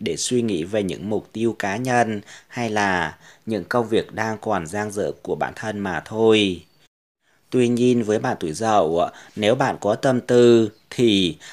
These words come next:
hãy hướng tới những người bạn thân thiết để chia sẻ với họ thay vì giữ mối bận tâm ở trong lòng. Hãy nhấc máy lên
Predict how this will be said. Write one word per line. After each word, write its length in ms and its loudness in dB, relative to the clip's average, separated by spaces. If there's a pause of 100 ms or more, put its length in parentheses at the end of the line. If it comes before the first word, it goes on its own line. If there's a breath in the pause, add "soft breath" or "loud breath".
(100)
hãy 240 0
hướng 220 -4
tới 200 2
những 320 -2
người 140 2
bạn 260 -4
thân 220 -8
thiết 380 -2 (220)
để 140 -2
chia 240 0
sẻ 280 -4
với 220 -4
họ 440 2 (340 loud breath)
thay 160 0
vì 200 2
giữ 200 -4
mối 220 -2
bận 300 2
tâm 180 -2
ở 280 -6
trong 160 -6
lòng. 500 2 (340 loud breath)
Hãy 200 -2
nhấc 280 -4
máy 200 -4
lên 460 4